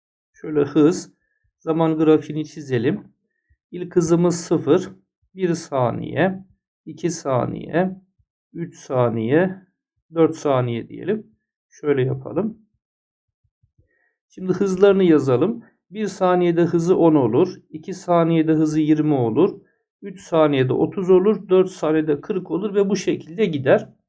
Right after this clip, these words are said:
Ee, hareket ünitesinde şunu öğrenmiştik. Burada üçgenin alanı x olursa diğeri üç x oluyordu. Şurası beş x oluyordu. Şurası da yedi x oluyordu. Ben bu ünitede bu x yerine h harfini kullanıyorum. Yani buraya h dersem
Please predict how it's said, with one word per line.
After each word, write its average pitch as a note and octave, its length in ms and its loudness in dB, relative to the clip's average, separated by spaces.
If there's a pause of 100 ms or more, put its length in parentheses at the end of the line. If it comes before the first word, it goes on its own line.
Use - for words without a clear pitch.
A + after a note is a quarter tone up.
(580)
Ee, C#3 320 -6
hareket F#3+ 520 2
ünitesinde F#3+ 580 -4
şunu F#3+ 220 -4
öğrenmiştik. F#3+ 920 0 (360)
Burada G3 540 0
üçgenin F#3 480 -4
alanı F3+ 380 4
x - 340 -8
olursa F#3+ 720 -2
diğeri F3+ 340 2
üç - 340 -4
x - 260 -18
oluyordu. C3 580 2
Şurası F3 560 0
beş F#3 260 4
x - 300 -12
oluyordu. C#3+ 460 0
Şurası F3 400 -2
da A#3 60 -4
yedi F#3+ 260 2
x - 280 -6
oluyordu. C3 580 -2 (460)
Ben G3+ 240 2
bu G#3+ 120 0
ünitede G3+ 440 0
bu G3+ 80 -2
x - 360 -10
yerine F#3+ 200 2
h G3+ 320 2
harfini F#3 460 2
kullanıyorum. D3+ 640 0
Yani F#3 300 4
buraya F3+ 320 4
h F3 400 0
dersem D3 600 -4